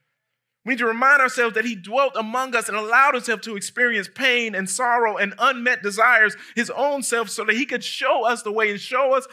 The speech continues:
how to truly live the way that we have been designed to live. We need to remind ourselves that he was beaten and tortured and crucified to save us.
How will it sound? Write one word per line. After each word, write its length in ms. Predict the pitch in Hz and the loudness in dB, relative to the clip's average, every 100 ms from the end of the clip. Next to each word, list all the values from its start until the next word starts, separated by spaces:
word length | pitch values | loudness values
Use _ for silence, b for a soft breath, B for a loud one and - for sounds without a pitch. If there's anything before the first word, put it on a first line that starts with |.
| B B | B B
how 160 | 226 226 | 2 2
to 100 | 214 | 0
truly 340 | - 262 240 | -4 -6 -6
live 340 | 220 247 262 220 | 0 2 2 2
the 80 | |
way 160 | 220 220 | 2 4
that 100 | 202 | 2
we 100 | 220 | 0
have 120 | 208 | -4
been 140 | 208 196 | -4 -6
designed 520 | 190 214 233 220 190 | -6 0 4 2 0
to 100 | 196 | -10
live. 600 | 208 202 165 113 131 _ _ _ _ _ _ _ _ _ | -6 -4 -4 -8 _ _ _ _ _ _ _ _ _ _
We 100 | 214 | -4
need 80 | 240 | -2
to 80 | 202 | 0
remind 340 | 208 247 254 | 2 4 4
ourselves 360 | 226 226 220 190 | 2 2 0 -2
that 80 | |
he 120 | 208 262 | -6 -6
was 220 | 220 180 | -10 -10
beaten 420 | 214 269 220 214 | -6 -4 -4 -4
and 180 | 185 175 | -4 -6
tortured 420 | - 247 247 196 | -6 -4 -4 -4
and 120 | 180 | -6
crucified 640 | - 277 247 208 220 214 196 | -6 -12 -12 -10 -4 -4 -4
to 100 | 185 | -6
save 400 | - 247 226 202 | -8 -4 -4 -2
us. 440 | 185 208 165 - | -2 -2 -4 -8